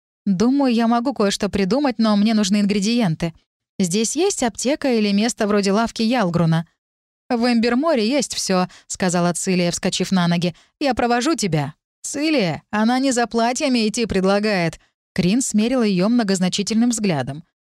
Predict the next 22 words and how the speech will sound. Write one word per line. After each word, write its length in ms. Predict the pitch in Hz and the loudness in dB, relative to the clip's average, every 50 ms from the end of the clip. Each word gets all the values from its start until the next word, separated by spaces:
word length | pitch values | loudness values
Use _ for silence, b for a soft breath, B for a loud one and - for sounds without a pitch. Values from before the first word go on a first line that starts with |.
| _ - | _ -10
Цилия 380 | - - 214 226 220 196 180 | -4 -2 -2 0 0 0 0
лишь 200 | 180 190 185 175 | 0 0 0 0
закатила 500 | 175 185 180 - 185 185 - 196 185 180 | -2 -2 -2 -2 -2 -2 0 0 0 0
глаза. 460 | 175 175 185 185 190 190 196 165 156 - _ _ _ _ _ - | 2 2 2 2 2 0 -2 -2 -4 -6 _ _ _ _ _ -2
«Да 240 | 233 214 220 226 240 | 0 2 2 2 0
знаю 540 | 233 226 226 247 262 277 302 277 226 214 196 | 0 0 0 0 2 2 2 2 0 0 0
я». 320 | 151 170 156 147 147 170 _ _ _ _ _ _ _ _ _ _ _ _ - | 0 -2 -2 -2 -4 -8 _ _ _ _ _ _ _ _ _ _ _ _ -2
«Да 340 | 214 196 190 269 359 440 403 | 0 0 2 2 0 0 2
ну». 380 | 330 254 214 202 196 196 202 - b b b b _ - | 2 2 4 4 2 2 0 -2 b b b b _ -4
Арабис 440 | 175 165 175 190 185 170 180 170 - | -2 0 0 0 0 0 -2 -2 -4
встала, 420 | - - - - 165 175 226 262 | -6 -8 -4 -2 0 2 2 2
прижимая 540 | 214 226 208 202 180 190 190 196 196 185 185 | 0 0 0 0 0 0 0 2 0 0 2
руку 220 | 185 202 - 214 | 0 0 0 -2
к 80 | 190 175 | -2 0
животу, 360 | 165 185 175 175 175 - 262 | 0 0 0 0 0 0 0
и 80 | 247 214 | 0 0
поморщилась. 760 | - 277 269 220 180 165 156 - - 165 170 170 - - - _ _ _ _ _ _ _ _ - | 0 2 2 2 2 2 0 0 0 0 0 0 -2 -4 -8 _ _ _ _ _ _ _ _ -6
Крин 240 | - 156 180 226 269 | -2 0 2 2 2
обеспокоенно 680 | 262 202 220 - - 196 180 - - 202 247 254 254 202 | 2 0 0 -2 -2 -4 -2 0 0 0 2 2 0 0
посмотрел 460 | 214 - - 196 180 - 214 214 202 | -2 -2 0 -2 0 0 0 2 2
на 140 | 190 180 - | 2 2 0
Арабис 440 | - 220 254 269 277 233 254 - - | -2 -2 -2 0 0 0 -2 -2 -4